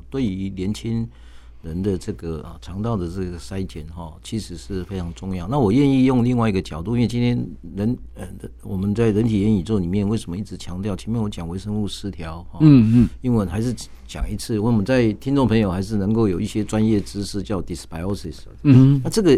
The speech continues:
Speaker 1: 已经不是，这是常识，大家要认识。
Speaker 2: 嗯哼。
Speaker 1: 为什么？因为我们再回到刚才邱医师讲的，其实他提-，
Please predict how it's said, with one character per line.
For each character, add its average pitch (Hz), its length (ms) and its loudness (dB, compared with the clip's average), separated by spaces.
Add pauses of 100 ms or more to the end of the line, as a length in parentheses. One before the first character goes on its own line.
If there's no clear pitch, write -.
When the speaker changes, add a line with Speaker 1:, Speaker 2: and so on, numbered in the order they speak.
Speaker 1:
已 92 120 -8
经 127 180 -6
不 - 160 -10
是， 113 380 -4 (360)
这 170 120 -2
是 139 100 0
常 - 260 -10
识， 120 160 -8
大 101 160 -8
家 95 60 -6
要 98 160 -6
认 92 240 -6
识。 - 200 -14 (260)
Speaker 2:
嗯 127 180 6
哼。 110 220 6
Speaker 1:
为 175 40 0
什 165 140 -4
么？ 117 80 0
因 190 80 0
为 196 160 2 (580)
我 101 160 2
们 117 160 4
再 160 140 0
回 120 160 4
到 135 160 2
刚 131 160 -4
才 101 140 -2
邱 110 180 -6
医 110 80 0
师 101 220 -8
讲 - 180 -12
的， - 60 -16 (340)
其 139 140 -4
实 127 80 0
他 147 80 0
提-， - 280 -8